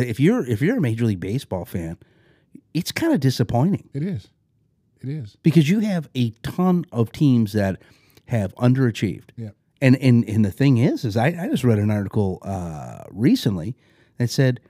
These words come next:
Speaker 1: this might be the Angels' time to
Speaker 2: You gotta get rid of him.
Speaker 1: get rid of Sho-, O-, Ohtani.
Speaker 2: You gotta get rid of him. You got him and Trout have gotta go do something else.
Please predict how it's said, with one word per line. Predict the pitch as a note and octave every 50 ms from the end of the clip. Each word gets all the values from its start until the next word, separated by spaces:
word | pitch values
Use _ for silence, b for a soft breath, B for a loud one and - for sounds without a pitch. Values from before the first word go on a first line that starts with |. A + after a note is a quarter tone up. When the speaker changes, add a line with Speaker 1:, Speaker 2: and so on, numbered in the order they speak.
| b b b b - -
Speaker 1:
this | G#2+ D#3 A#3 -
might | C4+ G#3+ E3+ B2+
be | A#2+ B2 A#2+ A#2 A#2 - _ _ _ -
the | A2+ G2+
Angels' | A#2 B2+ C#3+ E3+ E3+ D#3 B2+ A2 - -
time | A#2 G#2+ G2 F#2+ F#2 A2 A#2+ _ _ _ _ _
to | - B2 A2+ G#2+ G#2 G#2 G#2+ -
Speaker 2:
You | D3+
gotta | D3 C3+ B2+
get | B2+ B2+
rid | A#2+ A#2+ A2+
of | G#2+
him. | G#2+ G#2 _ _ -
Speaker 1:
get | B2 C#3 C#3 C3
rid | C3 C3 C3
of | B2
Sho-, | - - D#3 - -
O-, | - C3+ C#3+ -
Ohtani. | D3 D3 - F#3 G#3+ B3+ A3+ - - _ -
Speaker 2:
You | B2+
gotta | C3 B2+ B2
get | A#2+ A#2+ A#2
rid | A#2 A2
of | G#2+
him. | G#2+ A2 _ _ _ _ _ _ _ _ _ _ -
You | E3 G#3
got | G#3+ G#3 - -
him | F3 A#3 A#3+
and | G3+
Trout | - - G#3 G3 D#3+ - C3 D3
have | D3 D3+
gotta | D#3 D3 C#3
go | B2+ C#3 C#3
do | B2+ C3 B2+
something | - C3+ A#2 A#2 A2+
else. | G2 G2+